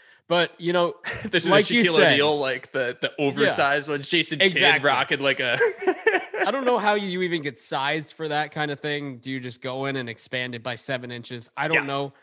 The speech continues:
Speaker 2: Yep. You
Speaker 1: But
Speaker 2: go in, they, they
Speaker 1: realistically
Speaker 2: measure it, you add four to seven inches.
Speaker 1: I don't understand that. I, I mean, just doesn't make sense to me. They're shopping at, you know, X X L plus for each suits, even when you're five-foot-seven.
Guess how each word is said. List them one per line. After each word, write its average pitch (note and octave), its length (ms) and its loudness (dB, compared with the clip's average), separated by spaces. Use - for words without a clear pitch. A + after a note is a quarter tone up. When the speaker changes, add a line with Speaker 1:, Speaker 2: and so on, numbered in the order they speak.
Speaker 2:
Yep. E3 140 0
You - 80 -20
Speaker 1:
But D3+ 180 0
Speaker 2:
go F3 120 4
in, F#3+ 40 4
they, F3+ 40 2
they F3 180 4
Speaker 1:
realistically D3 380 2
Speaker 2:
measure C#3+ 340 0
it, C#3 160 -2
you C3+ 80 0
add C3 400 -2
four C#3+ 320 -4
to C3 80 -6
seven A#2+ 340 -4
inches. - 540 -14
Speaker 1:
I D3+ 120 -4
don't D3 160 -6
understand A2+ 560 -14
that. E2+ 240 -20
I, B2 220 -8
I B2+ 60 -4
mean, A2+ 320 -12
just - 220 -6
doesn't C3+ 260 -2
make B2 160 -6
sense A#2 300 -10
to - 80 -18
me. F#2+ 100 -20
They're C#3 140 -2
shopping D3 460 0
at, B2+ 180 -6
you C3 120 -14
know, A#2 240 -16
X C#3 200 -12
X C3+ 220 -8
L C3 160 -6
plus A#2 340 -10
for - 160 -12
each A#2+ 220 -14
suits, A2 360 -12
even A2+ 180 -14
when A2 160 -12
you're A2+ 100 -10
five-foot-seven. F4 680 -4